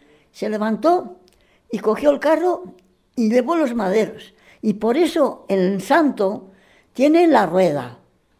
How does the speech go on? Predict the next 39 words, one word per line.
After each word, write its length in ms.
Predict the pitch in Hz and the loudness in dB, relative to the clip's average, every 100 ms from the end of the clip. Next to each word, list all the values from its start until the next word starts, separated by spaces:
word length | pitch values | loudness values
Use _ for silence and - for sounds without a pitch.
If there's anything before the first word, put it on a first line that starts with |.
| _ | _
la 160 | 208 214 | -2 -2
fiesta 400 | 220 277 262 302 | 0 -2 0 0
la 140 | 240 | 2
rueda. 460 | 165 175 151 135 139 _ _ _ _ _ | 0 -2 -2 -6 -16 _ _ _ _ _
Como 160 | 180 170 | -8 -6
le 120 | 175 | -6
pidió 240 | 175 214 | -4 -2
la 140 | 277 262 | 0 0
rueda 240 | 247 202 | 0 0
y 80 | 180 | -2
le 120 | 165 | -4
mató, 400 | 170 180 208 220 - - _ _ _ _ - | -6 -8 -10 -12 -18 -20 _ _ _ _ -8
pues 140 | 175 | -6
le 80 | 165 | -2
va 140 | 220 | 0
a 20 | 220 | 0
echar 300 | 214 196 175 | -2 -4 -4
otro. 340 | 160 156 147 - _ _ _ _ _ _ _ _ _ _ _ _ _ - | -8 -10 -12 -16 _ _ _ _ _ _ _ _ _ _ _ _ _ -6
Iban 320 | 262 294 330 277 | -2 2 2 2
unos 260 | 269 254 | 0 -2
peregrinos 600 | - 240 214 226 233 254 | -2 -2 -2 -2 0 0
por 160 | 254 214 | -2 -4
el 120 | 180 | -4
camino 500 | 165 160 147 127 127 _ _ _ _ | -6 -4 -4 -6 -12 _ _ _ _
y 100 | 202 | -10
que 140 | 196 233 | -2 0
va, 300 | 269 285 - | 2 0 -2
y 120 | 240 214 | -10 -4
que 180 | 233 | -2
fueron 340 | 220 247 277 262 | 0 0 2 0
y 40 | |
se 180 | 226 220 | -2 -2
quedaron 760 | 190 208 240 254 226 180 - - _ _ _ _ | 0 2 2 2 -2 -6 -14 -20 _ _ _ _
en 380 | 196 190 160 151 | -6 -4 -6 -6
Santo 360 | 170 165 156 160 | -4 -4 -4 -6
Domingo, 480 | 170 165 131 117 113 _ _ _ | -6 -6 -8 -14 -20 _ _ _
en 140 | 185 190 | -4 -2
una 240 | 214 233 | 0 -2
posada. 580 | 180 170 170 139 123 | -4 -4 -4 -4 -8